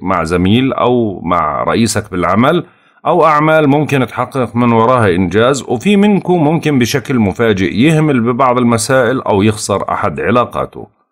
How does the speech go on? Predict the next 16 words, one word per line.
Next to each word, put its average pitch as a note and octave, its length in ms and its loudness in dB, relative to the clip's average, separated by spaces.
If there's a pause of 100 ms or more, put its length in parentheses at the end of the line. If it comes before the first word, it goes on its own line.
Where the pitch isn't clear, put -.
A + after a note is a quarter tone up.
(600)
أما F#3+ 220 2
بالنسبة F3 420 2
لبيتك C#3+ 440 0
إحداعش C3 420 0
بيت B2+ 180 0
الأصدقاء A2+ 640 0
فهو A2 380 2
بيدعمك A#2+ 680 0
على F2 180 0
مستوى A2 680 0
علاقاتك G#2+ 760 -2
وأصدقائك E2+ 840 -2
ومعارفك، F2+ 680 -2
فبقارب F2 880 -2
بوجهات E2+ 460 -2
النظر، A2+ 480 0